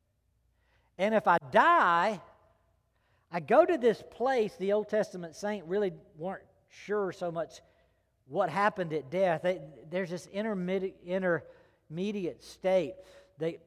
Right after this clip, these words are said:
they called Sheol or Hades. He says, "If I die, I go there. I'm abandoned there.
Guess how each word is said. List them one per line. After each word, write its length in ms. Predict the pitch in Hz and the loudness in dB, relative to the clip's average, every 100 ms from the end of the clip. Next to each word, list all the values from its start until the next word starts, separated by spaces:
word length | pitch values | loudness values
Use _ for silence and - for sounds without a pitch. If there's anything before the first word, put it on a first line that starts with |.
| 156 | -8
they 120 | 160 | -6
called 360 | - 185 196 - | -6 -2 -2 -2
Sheol 680 | - 180 170 180 185 135 120 | -8 -4 -2 0 0 0 -4
or 100 | 135 | -6
Hades. 760 | 135 190 196 165 120 120 - - _ _ _ | -4 -2 -2 -6 -12 -16 -20 -20 _ _ _
He 40 | - | -10
says, 140 | 185 151 _ _ - 117 - | -10 -10 _ _ -20 -20 -18
"If 180 | - 220 | -10 -2
I 120 | 214 | 0
die, 460 | 165 233 311 311 196 | 2 4 6 4 2
I 40 | |
go 320 | 156 226 320 | 2 2 2
there. 420 | 226 208 139 104 - _ _ _ _ _ _ - | 2 0 0 -6 -16 _ _ _ _ _ _ -8
I'm 160 | 196 208 | -2 0
abandoned 680 | 160 196 262 330 311 226 165 | 2 2 2 2 0 -2 -2
there. 380 | 147 127 90 | -2 -2 -8